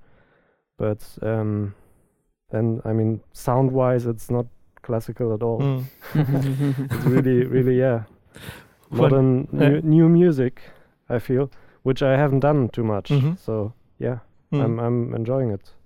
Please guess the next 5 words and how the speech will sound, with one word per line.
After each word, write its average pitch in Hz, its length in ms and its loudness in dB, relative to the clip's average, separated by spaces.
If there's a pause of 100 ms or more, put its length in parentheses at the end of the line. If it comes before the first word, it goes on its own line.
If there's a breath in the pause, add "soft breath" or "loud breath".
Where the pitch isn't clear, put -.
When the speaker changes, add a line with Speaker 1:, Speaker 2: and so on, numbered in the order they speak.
(260)
Speaker 1:
very, 113 180 -6 (180)
very 113 160 -4
much. 113 240 -8 (760)
Speaker 2:
Thanks. 127 280 -8 (360 soft breath)
Juan, 139 260 0